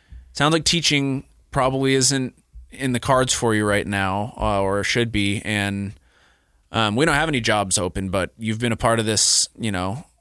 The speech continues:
and you've been a friend of mine for a long time. If and when you're ever, ever able to get your act together, give me a call, and,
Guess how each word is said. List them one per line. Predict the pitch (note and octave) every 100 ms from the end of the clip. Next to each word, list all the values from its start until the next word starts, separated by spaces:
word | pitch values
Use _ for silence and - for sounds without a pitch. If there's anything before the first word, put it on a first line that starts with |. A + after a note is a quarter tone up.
| -
and | G#2
you've | G#2
been | G2+
a | G2+
friend | A2+ G#2+
of |
mine | G#2+ G2+
for | -
a | G2+
long | G2 G#2
time. | - A2 G#2
If | G2 B2+ -
and | C#3
when | A#2+ B2
you're | A#2 A2+
ever, | A2 A#2
ever | A2 F#2+ A2+ A#2+
able | A2+ G#2+ G2+
to |
get | G#2 G2+ - _ _ _ _ _ - -
your | A2
act | G#2 A2+ -
together, | - G2+ G#2 G2+ - _ -
give | A#2
me | A#2+
a | A2+
call, | A#2 A2+ F#2+
and, | F#2 F#2